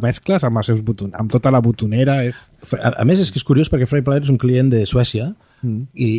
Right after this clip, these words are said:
Speaker 2: i també us explicaré una, un aprenentatge molt, molt gran.
Speaker 1: He estat buscant el, el reproductor, eh? O sigui,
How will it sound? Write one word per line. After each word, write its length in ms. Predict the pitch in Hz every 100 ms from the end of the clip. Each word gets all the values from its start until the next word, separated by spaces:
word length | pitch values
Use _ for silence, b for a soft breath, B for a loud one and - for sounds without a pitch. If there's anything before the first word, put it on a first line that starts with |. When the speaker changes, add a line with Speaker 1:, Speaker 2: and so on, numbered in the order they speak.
| 120
Speaker 2:
i 20 | 110
també 220 | 113 127
us 40 | 135
explicaré 280 | - 120
una, 160 | 131 131 123
un 180 | 120 120
aprenentatge 580 | 110 110 107 117 113
molt, 240 | 120 113 117
molt 140 | 113
gran. 120 | 104 120
Speaker 1:
He 60 |
estat 160 | 123 202
buscant 300 | 196 180 160
el, 140 | 143 -
el 200 | 123 117
reproductor, 580 | 117 123 117 107 - 95
eh? 80 | 147
O 20 |
sigui, 160 | -